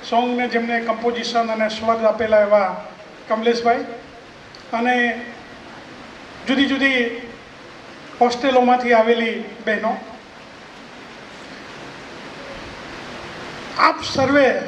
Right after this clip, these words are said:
આ કાર્યક્રમમાં ઉપસ્થિત રહ્યા એ જ અમારે માટે મોંઘી મીરાત છે. કહેવાનું જોગ એવી બની છે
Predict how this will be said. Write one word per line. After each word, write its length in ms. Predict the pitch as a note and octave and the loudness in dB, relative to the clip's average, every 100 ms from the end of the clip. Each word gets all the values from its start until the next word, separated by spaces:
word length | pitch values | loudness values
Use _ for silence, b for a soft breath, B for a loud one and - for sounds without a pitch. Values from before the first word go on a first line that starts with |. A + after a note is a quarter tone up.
| - - | -8 -2
આ 100 | C4 | 0
કાર્યક્રમમાં 760 | C4 B3 B3+ B3+ B3+ C4 B3+ | 4 4 4 0 -2 2 2
ઉપસ્થિત 480 | A#3 A#3+ B3 B3+ A#3 | 0 -2 -2 -4 -8
રહ્યા 300 | A3 G#3 F#3+ - - - - - - - - - - - - - - - C4+ | -4 -2 -2 -6 -14 -18 -20 -20 -20 -20 -20 -20 -18 -18 -18 -18 -18 -4 4
એ 140 | C#4+ | 4
જ 80 | C#4+ | 4
અમારે 420 | B3+ B3 A#3 A#3+ | 2 2 2 2
માટે 500 | A#3 A3+ A#3 A3 G3+ - - - | 2 0 0 -2 -4 -10 -16 -4
મોંઘી 560 | G#3+ G#3+ A3+ G#3 F#3 G3 - - - A#3 | -2 0 -2 -2 -6 -8 -14 -18 -12 -4
મીરાત 420 | G#3+ G#3+ G3+ G3+ | 0 4 2 0
છે. 140 | - | -6
કહેવાનું 840 | A#3 - - - - - C4+ C#4 | -6 -8 -18 -20 -20 -2 2 4
જોગ 160 | C#4 C4+ | 4 4
એવી 200 | B3+ D#4 | 4 2
બની 260 | D4+ A#3 A#3 | 2 0 -2
છે 140 | A#3+ | -2